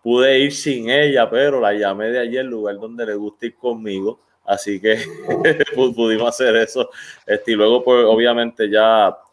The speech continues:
como a las siete de la noche, pues, nos comunicamos más o menos por ahí para,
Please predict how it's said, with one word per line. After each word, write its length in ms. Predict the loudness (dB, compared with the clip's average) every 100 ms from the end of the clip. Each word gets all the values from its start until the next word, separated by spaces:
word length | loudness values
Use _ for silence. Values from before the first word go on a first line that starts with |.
| _ _ _
como 220 | -14 -6 0
a 20 |
las 300 | 2 2 -2
siete 200 | -10 -4
de 120 | -2
la 140 | 0 -2
noche, 340 | -6 -10 -16
pues, 420 | -8 -6 -4 -8 -16
nos 120 | -20
comunicamos 800 | -20 -20 -20 -10 -6 -4 -4 -8 _ _
más 140 | -12 -8
o 80 | -4
menos 280 | -4 -6 -6
por 120 | 0
ahí 340 | 2 4 2 -2 -10 -20 _ _
para, 720 | 2 6 6 6 4 4 0